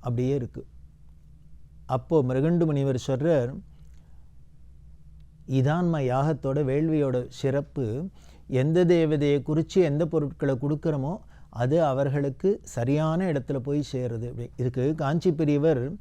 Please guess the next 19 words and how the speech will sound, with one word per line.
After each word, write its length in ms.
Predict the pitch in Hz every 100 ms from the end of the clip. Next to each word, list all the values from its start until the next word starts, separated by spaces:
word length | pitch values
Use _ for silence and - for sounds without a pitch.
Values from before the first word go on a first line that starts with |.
| - - - -
ஒரு 100 | -
அழகான 380 | 135 139 160 180
விளக்கம் 360 | 151 156 180 175
சொல்வார். 500 | 156 131 135 - - - - - - - - -
நாம 500 | 170 165 151 135 190 - - -
இறந்தவர்களை 680 | 160 196 196 185 165 160
நினைச்சு 360 | 156 160 160 202
திதியெல்லாம் 600 | 175 180 170 180 170 180
கொடுக்குறோம் 340 | 160 151 160 156
இல்லையா, 440 | 143 160 160 -
அது 220 | 151 156 147
யாரையோ 380 | 131 143 185 190
ஒருத்தரை 280 | 170 170
கூப்பிட்டு 380 | 156 165 160 190
அவங்களுக்காக 520 | 175 165 160 170 170
ஏதோ 340 | 190 165 180 190 - - -
நம்ம 160 | 180 175
சாப்பாடு 420 | 165 156 165 151
போடுறோம். 420 | 143 127 143